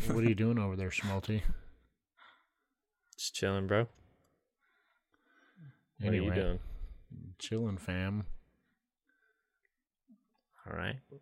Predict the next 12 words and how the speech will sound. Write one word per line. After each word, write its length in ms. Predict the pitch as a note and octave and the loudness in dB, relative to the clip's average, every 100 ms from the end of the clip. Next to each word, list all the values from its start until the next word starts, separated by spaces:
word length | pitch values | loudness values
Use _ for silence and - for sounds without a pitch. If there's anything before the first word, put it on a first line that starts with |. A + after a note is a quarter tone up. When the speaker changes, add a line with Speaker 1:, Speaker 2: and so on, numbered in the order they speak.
| D3 | 10
Speaker 1:
<laughs> 460 | - - - - - - - - _ _ - G#2 | 10 10 8 4 4 2 -8 -20 _ _ -10 -4
That's 260 | F#2+ - | -4 -4
wet. 460 | G2+ G2+ G2 - - - - _ _ _ _ _ _ _ | -2 0 -2 -4 -4 -6 -8 _ _ _ _ _ _ _
Speaker 2:
It's 120 | - - | -20 -6
good. 200 | G2 G#2+ | -2 0
I'm 100 | F#2 | 0
glad 200 | F#2 F#2+ | 2 4
we 60 | G2 | 4
had 160 | G2 | 4
this 140 | F#2+ F#2+ | 2 -4
talk. 280 | - G2+ - _ _ _ - - - _ _ _ - | 0 -2 -2 _ _ _ -20 -20 -20 _ _ _ -2
Speaker 1:
Anyway. 500 | B2 G2+ F2+ F2+ | 0 2 0 -2